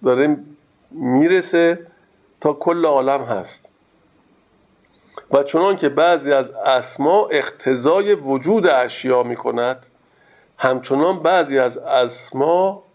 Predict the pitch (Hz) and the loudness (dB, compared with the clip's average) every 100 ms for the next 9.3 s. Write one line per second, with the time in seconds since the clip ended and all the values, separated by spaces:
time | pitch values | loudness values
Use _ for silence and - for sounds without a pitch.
0 | - 135 - - 123 120 160 190 208 - | -4 -4 -4 -4 -2 0 0 2 0 -2
1 | - 135 131 139 190 160 120 110 - 113 | -4 -2 0 2 2 0 -2 -6 -2 -2
2 | 110 110 98 101 104 _ _ _ _ _ | -2 -6 -8 -8 -12 _ _ _ _ _
3 | _ _ _ _ _ _ _ _ _ _ | _ _ _ _ _ _ _ _ _ _
4 | _ _ - - - 165 180 185 185 180 | _ _ -20 -20 -2 -2 -2 0 0 2
5 | 143 139 165 180 156 147 120 101 95 - | 0 0 -2 -2 0 0 -2 -6 -8 -12
6 | - _ _ _ _ _ _ _ _ _ | -20 _ _ _ _ _ _ _ _ _
7 | 120 113 120 113 113 - 160 185 _ _ | -4 -2 -2 -2 -6 -6 -6 -6 _ _
8 | _ _ _ _ _ _ _ _ _ _ | _ _ _ _ _ _ _ _ _ _
9 | - 120 135 | -4 0 0